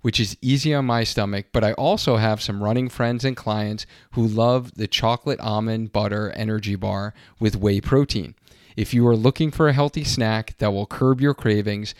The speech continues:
so you don't overeat after spending all that time running, we've got a special offer for you where you can save twenty-five percent off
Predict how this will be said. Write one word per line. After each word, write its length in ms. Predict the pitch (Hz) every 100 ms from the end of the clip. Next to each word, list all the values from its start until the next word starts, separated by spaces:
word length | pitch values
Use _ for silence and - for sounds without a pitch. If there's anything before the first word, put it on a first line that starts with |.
| - -
so 140 | -
you 160 | 101 101
don't 340 | 123 135 156
overeat 720 | 120 110 107 - 101 101 -
after 340 | 107 104 - 95
spending 360 | - 107 104
all 220 | - 120
that 180 | 139 147
time 260 | - 147 139
running, 360 | 175 131 101 - - -
we've 140 | 123
got 160 | 127 120
a 40 |
special 440 | 113 - 139 - 165
offer 340 | 123 117 - 127
for 160 | -
you 320 | 131 110 104 110 - -
where 120 | 113
you 160 | 107 147
can 180 | 143
save 300 | 123 131 107
twenty-five 580 | - 131 135 143 151 151
percent 360 | 160 143 143 120
off 240 | 107 110